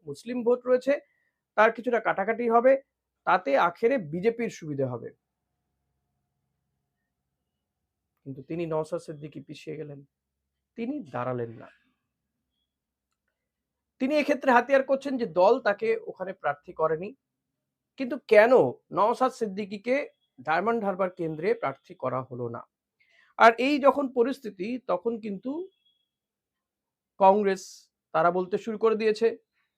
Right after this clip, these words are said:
যে হায়দ্রাবাদে একটি দল আছে, এমআইএম, মিম, আসাদুদ্দিন ওয়াইসির দল, তারা ভোট কেটে বিজেপিকে সুবিধে করে দেয়, এমনটা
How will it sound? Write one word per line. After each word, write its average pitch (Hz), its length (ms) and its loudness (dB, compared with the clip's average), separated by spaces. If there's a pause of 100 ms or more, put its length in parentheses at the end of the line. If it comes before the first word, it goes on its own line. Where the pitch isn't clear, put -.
(140)
যে 170 200 -4
হায়দ্রাবাদে 226 520 4
একটি 233 220 0
দল 214 240 4
আছে, 214 240 2 (880)
এমআইএম, 208 400 2 (760)
মিম, 208 220 0 (960)
আসাদুদ্দিন 214 500 0
ওয়াইসির 190 400 -4
দল, 190 180 2 (240)
তারা 190 260 8 (580)
ভোট 220 300 6
কেটে 233 200 6
বিজেপিকে 220 460 -2 (520)
সুবিধে 226 260 0
করে 226 200 2
দেয়, 214 240 6
এমনটা 208 420 0